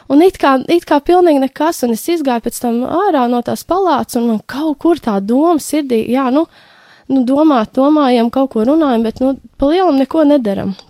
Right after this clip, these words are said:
Un, un es zvanīju pēc tam tai vienai savai draudzenei, kur bija bijusi Kānā, bet par citu pavisam nometni, jo viņa svētdienas skolotāja, viņa saka, "Zini, tur īsti tā kā nav," un viņa saka,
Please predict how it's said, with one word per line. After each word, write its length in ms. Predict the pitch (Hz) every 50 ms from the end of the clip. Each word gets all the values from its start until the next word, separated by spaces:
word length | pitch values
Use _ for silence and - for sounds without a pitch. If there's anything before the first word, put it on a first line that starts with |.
| _ _ _ _ _ _ _ _ _ _ _ - - 277
Un, 220 | 233 214 214 208 208 -
un 220 | - 220 220 220 220 - -
es 140 | 254 240 233
zvanīju 380 | 269 302 320 311 269 240 233 240 _ -
pēc 140 | 226 - -
tam 180 | - 262 262 247
tai 100 | - 220 202
vienai 260 | 233 254 247 220 196 185
savai 240 | - 202 190 190 196 _ -
draudzenei, 480 | 185 175 180 190 208 - 320 359 320 247
kur 140 | - 233 226
bija 140 | 233 240 208
bijusi 240 | 226 226 214 - -
Kānā, 300 | - 196 202 220 285 330 339 - - - - - - - - - _ -
bet 160 | 226 247 - -
par 100 | - 277 - -
citu 320 | - 359 392 403 - -
pavisam 380 | - 220 208 220 - - 208 226
nometni, 480 | 233 233 247 254 277 269 214 214 - 233
jo 80 | 233 233
viņa 140 | 269 262
svētdienas 400 | - 381 370 254 214 185 190 - -
skolotāja, 400 | 226 220 214 214 - - 240 247
viņa 120 | 254 240 -
saka, 160 | 240 233 233
"Zini, 180 | 285 302 277
tur 160 | - 254 247 247
īsti 320 | 254 277 285 - - - - 208
tā 60 | 202
kā 160 | - 214 202
nav," 220 | - 247 302 339 311
un 100 | 285 294
viņa 240 | 262 247 254 247 -
saka, 100 | 247